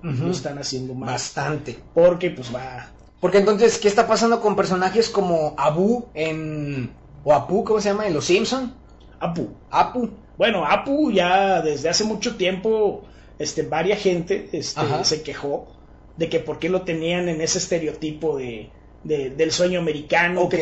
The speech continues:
Speaker 2: tenía su, que tenía su, este, ¿cómo se llama? Su mini super.
Speaker 1: Ujú.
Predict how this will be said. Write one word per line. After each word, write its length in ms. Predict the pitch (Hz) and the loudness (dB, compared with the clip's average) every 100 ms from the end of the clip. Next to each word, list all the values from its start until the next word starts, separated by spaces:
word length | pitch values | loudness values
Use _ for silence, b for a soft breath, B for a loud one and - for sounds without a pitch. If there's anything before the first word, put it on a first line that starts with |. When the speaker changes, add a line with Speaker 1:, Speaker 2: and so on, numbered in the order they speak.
| 160 | 4
Speaker 2:
tenía 300 | 175 175 160 | 2 0 -2
su, 340 | - 165 151 151 | 0 -2 -2 -6
que 80 | |
tenía 340 | 160 160 160 165 | -2 -2 0 -2
su, 240 | - 165 | 0 2
este, 440 | 151 - 151 135 127 | 2 -2 -4 -6 -6
¿cómo 200 | 156 151 | -8 -4
se 100 | 151 | -4
llama? 180 | 147 139 | -4 -6
Su 160 | 151 | -6
mini 240 | 147 151 143 | -4 -4 -2
super. 380 | 180 185 190 | 0 2 0
Speaker 1:
Ujú. 460 | 175 185 175 190 | 0 2 2 0